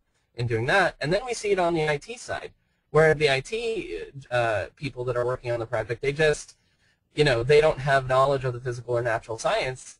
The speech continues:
uh, you know, elements, that sort of deep domain knowledge that you need to really get what's going on. So we see sort of a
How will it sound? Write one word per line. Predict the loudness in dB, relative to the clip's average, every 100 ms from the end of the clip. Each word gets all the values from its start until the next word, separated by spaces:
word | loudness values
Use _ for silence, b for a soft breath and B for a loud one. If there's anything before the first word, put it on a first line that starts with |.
| -10
uh, | -8 -8 -12 -10
you | -2
know, | -2
elements, | 0 0 -2 -6 -6
that | -6 -6
sort | -10 -10
of | -10
deep | -8 -8 -8 -12
domain | -6 -4 -2 -2
knowledge | 0 0 -2
that | -6
you |
need | -6 -6
to | -6 -6
really | -2 -4
get | -2 -4
what's | -4 -6
going | -6 -4
on. | -2 -4
So | -6
we | -10
see | -10 -10
sort | -4 -4
of | -2
a | 0 -2